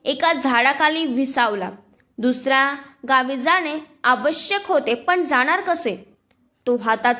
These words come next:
कंदील घेऊन विचार करीत बसला. तेवढ्यात तेथे जवळच्या झोपडीतील वृद्ध म्हातारी आली. तिने कंदीलधारी त्या युवकास विचारले, "का रे बाबा, का थांबलास?" तरुणाने उत्तर दिले,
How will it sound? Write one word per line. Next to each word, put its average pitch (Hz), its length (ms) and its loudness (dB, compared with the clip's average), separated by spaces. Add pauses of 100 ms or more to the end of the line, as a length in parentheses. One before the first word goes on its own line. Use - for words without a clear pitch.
कंदील 254 380 0
घेऊन 262 320 -2
विचार 294 320 0
करीत 311 260 0
बसला. 247 440 -4 (540)
तेवढ्यात 415 400 2
तेथे 427 320 0
जवळच्या 349 500 0
झोपडीतील 320 760 -4
वृद्ध 339 240 -2
म्हातारी 302 520 0
आली. 208 260 0 (680)
तिने 294 260 -2
कंदीलधारी 330 760 -2
त्या 370 160 -2
युवकास 302 640 -2
विचारले, 269 600 0 (540)
"का 339 220 4
रे 466 120 -2
बाबा, 311 420 2 (420)
का 330 220 2
थांबलास?" 330 680 -2 (600)
तरुणाने 247 480 2
उत्तर 285 300 0
दिले, 208 340 -2